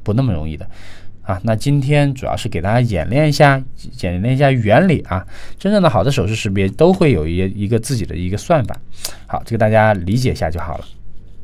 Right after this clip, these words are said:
我就不给大家去做这样一个扩展了。好，那到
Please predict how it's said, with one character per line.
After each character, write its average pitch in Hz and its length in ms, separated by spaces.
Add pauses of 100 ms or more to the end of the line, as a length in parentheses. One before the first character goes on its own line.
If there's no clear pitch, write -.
(360)
我 92 100
就 143 100
不 151 80
给 110 100
大 92 100
家 101 120
去 - 160
做 104 160
这 101 120
样 95 120
一 - 40
个 110 40
扩 147 200
展 123 200
了。 - 80 (1000)
好， - 240
那 180 420 (420)
到 175 160